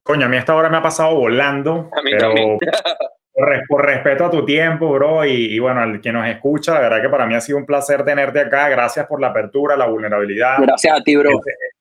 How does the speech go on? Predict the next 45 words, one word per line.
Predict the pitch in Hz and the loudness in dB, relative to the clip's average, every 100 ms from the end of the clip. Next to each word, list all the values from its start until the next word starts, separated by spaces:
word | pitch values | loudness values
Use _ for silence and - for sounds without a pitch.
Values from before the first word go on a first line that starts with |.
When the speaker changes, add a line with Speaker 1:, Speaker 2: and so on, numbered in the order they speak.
| _ _ | _ _
Speaker 1:
brother, | 113 135 127 | -2 0 2
a | 113 | 0
ser | - 110 | -2 -4
tan | 135 | -2
abierta | 139 123 117 147 | 0 2 0 0
a | |
contar | 131 113 110 | -2 -2 -2
tus | 143 | -4
vainas. | 151 151 147 - | -2 -2 -2 -4
Coño, | 156 139 | -2 -2
¿algún | 135 | -2
último | 165 165 165 160 | -2 -2 -2 -2
consejo, | 123 110 - 160 123 127 | -4 -6 -4 -2 -2 -2
alguna | 120 127 147 | -2 -2 -4
pieza | 151 151 139 131 135 | -4 -2 -2 -2 -2
o | 107 | -2
alguna | 107 135 | -2 -2
recomendación, | 151 143 120 107 95 - 131 135 135 131 | -2 -2 -4 -6 -8 -10 -4 -2 -4 -10
no | 131 | -20
sé, | 143 | -16
lo | - | -10
que | 160 | -10
tú | 156 | -8
quieras, | 160 147 147 135 - _ _ _ - | -2 0 0 -4 -10 _ _ _ -6
que | 117 | -4
nos | 110 | -2
quieras | 127 151 | 0 2
dejar | 135 127 | 2 0
aquí | 139 147 | 0 0
de | 147 | 0
tarea? | 135 117 131 | 0 0 0
Así | 135 | -2
sea | 135 160 | -2 -4
escuchar | 156 147 139 | -4 -6 -6
tus | 160 | -6
canciones. | - 110 - 131 107 98 | -6 -6 -2 -2 -2 -4
¿Qué | 131 | -4
nos | 135 | -2
quieres | 147 139 | -2 -2
recomendar? | 135 110 101 107 123 110 | -2 -4 -4 0 0 0
¿Qué | |
nos | 113 | -6
quieres | 123 131 107 | -4 -6 -6
decir? | 95 123 113 101 - | -8 -6 -4 -6 -4
Speaker 2:
Bueno, | 131 127 101 | 0 2 0